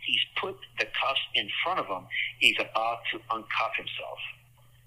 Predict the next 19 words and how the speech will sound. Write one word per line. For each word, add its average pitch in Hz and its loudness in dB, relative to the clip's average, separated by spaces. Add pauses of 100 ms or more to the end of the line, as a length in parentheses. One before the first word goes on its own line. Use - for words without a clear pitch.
(180)
Of 110 -4
course, 120 0
the 104 2
other 107 4
officer 107 4
helps, 135 2 (760)
and 107 12 (720)
they 110 8 (300)
take 156 8
him 175 0
in, 135 2 (1000)
and 110 8
they 117 6
begin 113 2 (100)
to 110 -2
investigate 101 0 (480)
this 104 -4
whole 110 -4 (100)
situation. 104 6